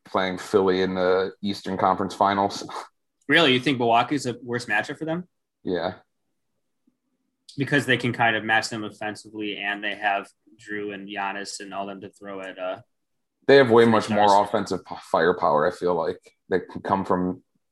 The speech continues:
Speaker 1: many different places, whereas Philly, you know, it's concentrated to basically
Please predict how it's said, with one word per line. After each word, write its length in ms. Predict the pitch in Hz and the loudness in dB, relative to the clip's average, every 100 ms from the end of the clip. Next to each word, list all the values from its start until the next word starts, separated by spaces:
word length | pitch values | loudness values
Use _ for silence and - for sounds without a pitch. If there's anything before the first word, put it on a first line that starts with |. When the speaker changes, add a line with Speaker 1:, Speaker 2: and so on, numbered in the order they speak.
| _ _ | _ _
Speaker 1:
many 320 | 101 98 98 92 | -4 -2 0 0
different 320 | 92 98 92 | -2 -2 -2
places, 480 | - 95 90 92 90 | 0 0 0 -4 0
whereas 400 | 92 87 87 - | 2 2 0 -6
Philly, 380 | - 95 90 | 0 2 2
you 60 | 87 | -2
know, 120 | 85 82 | -6 -10
it's 240 | - - _ _ _ _ _ | -14 -20 _ _ _ _ _
concentrated 680 | 107 95 95 87 95 90 87 | 2 2 -2 0 2 2 -2
to 340 | 95 90 87 87 _ _ _ _ _ _ _ _ _ | 0 0 0 -4 _ _ _ _ _ _ _ _ _
basically 720 | 104 95 98 98 95 92 87 | 2 2 -4 2 2 2 -2